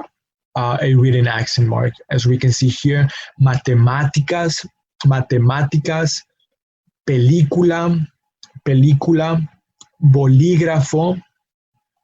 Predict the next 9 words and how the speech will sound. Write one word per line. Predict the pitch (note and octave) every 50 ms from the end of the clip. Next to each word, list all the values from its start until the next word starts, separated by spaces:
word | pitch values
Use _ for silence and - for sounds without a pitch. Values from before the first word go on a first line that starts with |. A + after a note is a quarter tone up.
| _ - - - - - _ _ -
bolígrafo, | C#3+ C3+ C3+ C3+ C3 C3+ C3 C3 C3+ E3 F3 E3 D3 D#3 D#3+ D#3+ D#3+ - - F3 F3+ F#3 F3+ E3+ D3 - _ _ _ _ _ _ _ _
América, | - C3+ C3 B2 B2 B2+ C3 C#3+ D3 D3+ D#3 D#3+ D#3 D#3 C#3 C#3 - D#3+ E3+ F#3 F#3 F3 - _ _ _ _ _ _ _ _ _ - - _ -
América, | C#3 B2 B2+ C3 C#3 C#3+ D3 D3 D#3 D3+ C#3 - D#3+ D#3 F3+ F3+ E3+ - - _ _ _ _ _ _ _ _ _ _ _ _ _ _ _ _ _ _ -
teléfono, | F3+ D3+ C#3 C#3+ D3+ C#3+ C#3 C3+ D3 D#3+ E3+ F3+ D#3+ C#3 - - - - F3 F3+ F3+ F#3+ G3 G3+ G#3 F3+ - _ _ _ _ _
teléfono, | - D3 C#3 C3+ C#3 D3+ D#3+ D#3+ C#3 - F3+ F3 E3+ F3+ F3+ F#3 F3+ E3+ - _ _ _ _ _ _ _ _ _ _ _ _ _ _ _ -
and | C#3+ C#3+ C#3 C3+ C3+ C#3 - - -
máquina, | C#3+ C3+ C3 C#3+ C#3 C#3 C#3 C3+ - - C3 A#2 A2+ A#2+ A#2+ A#2 - _ _ _ _ _ _ _ -
máquina. | C3+ C#3 C#3 C#3+ C#3+ D3+ D#3 D3 _ - - - C#3 B2 A2+ A2 - C3+ C3+ B2+ - _ _ _ _ _ _ _ - - - - - - - - - _ _ _ _ -
No, | D3 C#3+ C#3+ D3 D3+ E3